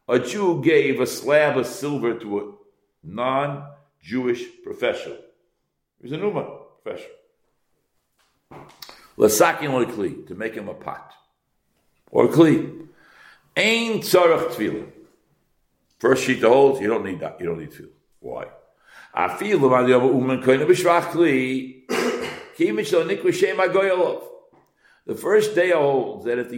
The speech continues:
Yisrael supplies the raw material for the goy to make the kli, it's not called the goy's kli. Not called the goy's kli.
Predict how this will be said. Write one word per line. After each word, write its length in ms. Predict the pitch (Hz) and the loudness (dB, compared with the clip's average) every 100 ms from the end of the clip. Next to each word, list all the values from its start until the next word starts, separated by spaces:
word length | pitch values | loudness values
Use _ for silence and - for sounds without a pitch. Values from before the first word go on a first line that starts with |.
| 120 | -8
Yisrael 520 | 117 - 170 175 151 | -10 -8 -2 0 0
supplies 640 | 135 - 131 139 160 165 | -4 -6 -6 -4 -2 -2
the 100 | 139 | -4
raw 240 | 131 147 151 | -6 -4 -4
material 560 | 143 - 151 135 117 101 | -6 -8 -6 -4 -4 -6
for 140 | 117 | -10
the 100 | 113 | -10
goy 300 | 104 135 147 | -6 -4 -4
to 140 | 135 123 | -6 -8
make 260 | 131 131 | -8 -12
the 80 | 131 | -14
kli, 480 | 117 147 165 117 - - _ | -8 -4 -4 -6 -12 -20 _
it's 160 | 127 156 | -12 -6
not 280 | 208 208 - | -6 -6 -4
called 240 | 240 240 | -4 -2
the 40 | 220 | -2
goy's 260 | 254 254 | -2 -4
kli. 400 | 247 302 320 302 - - _ - - - - - - _ _ _ _ _ _ - | -4 -4 -4 -6 -14 -20 _ -10 -10 -12 -18 -20 -20 _ _ _ _ _ _ -6
Not 200 | 233 233 | -4 -2
called 180 | 262 254 | -2 -2
the 60 | |
goy's 260 | 233 254 - | -2 -4 -4
kli. 320 | 214 240 233 | -2 -2 -2